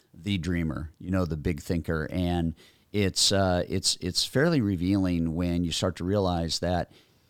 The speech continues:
uh, if everybody were an entrepreneur, there would be nobody to help the entrepreneur dream come true. And I think that I, the biggest lesson I've learned is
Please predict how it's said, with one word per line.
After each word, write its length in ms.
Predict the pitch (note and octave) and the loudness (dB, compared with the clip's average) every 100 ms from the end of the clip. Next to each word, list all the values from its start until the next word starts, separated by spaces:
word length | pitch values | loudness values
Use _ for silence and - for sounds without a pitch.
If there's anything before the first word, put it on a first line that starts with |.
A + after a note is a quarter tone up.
| - | -4
uh, 180 | F2 - | -2 0
if 200 | G2 - | -2 -2
everybody 800 | - B2 D3 A2 A2 G2+ F#2+ F2+ - - | 0 2 2 4 2 4 2 0 -4 -14
were 640 | E2 E2+ F#2+ F#2+ F#2 F2+ - | -16 -4 0 2 2 0 -2
an 120 | F#2 | -2
entrepreneur, 960 | F#2 F2 - F2 F2 G#2 F2+ D#2+ E2 F#2+ _ | 0 -2 -4 -2 2 2 2 -2 -4 -8 _
there 200 | D#2+ F2+ | -4 -2
would 140 | F2+ | -2
be 120 | D#2+ E2+ | 0 0
nobody 420 | F#2+ F2 F2+ F2+ | 0 0 0 -2
to 120 | E2 | -2
help 540 | F2+ - A2 F2 D2+ - - | -6 -2 0 0 -2 -14 -12
the 140 | F2+ | -4
entrepreneur 480 | F2+ F#2 - F2+ E2+ | -2 -2 -4 -4 -4
dream 520 | C#2 C2+ F2 F#2+ E2 - | -6 -6 -2 0 0 -4
come 180 | E2 | -8
true. 380 | D#2+ C3 - - _ _ _ _ _ | -2 -2 -2 -6 _ _ _ _ _
And 160 | A2 G#2 | 2 2
I 60 | |
think 240 | G2+ B2 - | 4 2 2
that 160 | G#2+ F#2+ | 0 2
I, 400 | G2 G2+ G#2+ A2 | 0 2 2 0
the 220 | - E2 F2+ | -4 -6 -2
biggest 340 | C3+ D3+ - | 2 2 4
lesson 260 | B2+ - G2+ | 4 4 0
I've 200 | G#2+ F#2 | 0 0
learned 500 | G2+ F#2+ F#2 F2 F#2 | 0 0 0 -2 -4
is 560 | F#2+ F2+ F2+ F2 F2 | -4 0 0 0 0